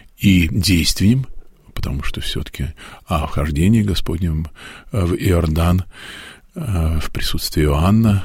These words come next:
хотя и стремительном выходе из него в связи с отсутствием грехов, как поясняют нам, э, святые отцы, э,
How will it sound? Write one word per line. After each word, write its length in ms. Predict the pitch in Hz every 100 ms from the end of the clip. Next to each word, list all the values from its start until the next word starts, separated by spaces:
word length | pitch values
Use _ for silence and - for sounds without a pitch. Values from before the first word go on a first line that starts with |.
| -
хотя 320 | - 78 -
и 80 | 78
стремительном 640 | - - 80 78 76 80
выходе 400 | 82 135 123 98
из 100 | 82
него 200 | 80 78
в 60 | 73
связи 220 | - 82
с 100 | 80
отсутствием 560 | 80 - 73 - - 76
грехов, 520 | 87 92 - - -
как 200 | - -
поясняют 560 | - 80 - 76 71 -
нам, 220 | 73 71 - - - - - -
э, 160 | - 80
святые 360 | - 76 78
отцы, 360 | 71 - 127 151 - - - -
э, 440 | - 87 85 85